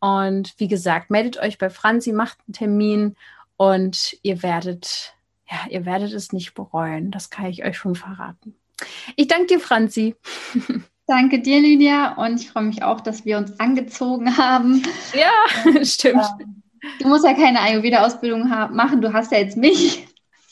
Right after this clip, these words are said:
Speaker 1: Ja,
Speaker 2: Du dann immer
Speaker 1: ist
Speaker 2: an deiner
Speaker 1: es.
Speaker 2: Seite.
Speaker 1: Ich muss nicht alles machen.
Speaker 2: <laughs>
Speaker 1: Weißt du, das ist
Speaker 2: Nein,
Speaker 1: nämlich
Speaker 2: um
Speaker 1: dieses
Speaker 2: Gottes
Speaker 1: Twitter-Ding. Man denkt am Anfang, ich muss alles selber machen.
Speaker 2: Ja.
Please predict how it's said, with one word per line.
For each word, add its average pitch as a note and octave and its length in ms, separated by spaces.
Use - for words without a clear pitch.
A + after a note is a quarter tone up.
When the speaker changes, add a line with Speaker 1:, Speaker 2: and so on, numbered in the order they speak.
Speaker 1:
Ja, B3+ 300
Speaker 2:
Du A3+ 60
dann G#3+ 200
immer B3 200
Speaker 1:
ist - 60
Speaker 2:
an - 100
deiner A#3 220
Speaker 1:
es. G3+ 80
Speaker 2:
Seite. - 120
Speaker 1:
Ich C4+ 160
muss D4 260
nicht D#4+ 300
alles E4+ 380
machen. D4+ 320
Speaker 2:
<laughs> C#4 380
Speaker 1:
Weißt E4 280
du, E4+ 60
das F#4+ 140
ist B3 180
Speaker 2:
Nein, D#4 120
Speaker 1:
nämlich C4 120
Speaker 2:
um - 80
Speaker 1:
dieses A#3+ 180
Speaker 2:
Gottes E4 200
Speaker 1:
Twitter-Ding. A#3+ 800
Man C4 160
denkt D#4 520
am B3+ 160
Anfang, C4+ 440
ich B3 140
muss D4+ 240
alles - 640
selber B3 680
machen. A3 380
Speaker 2:
Ja. F3+ 80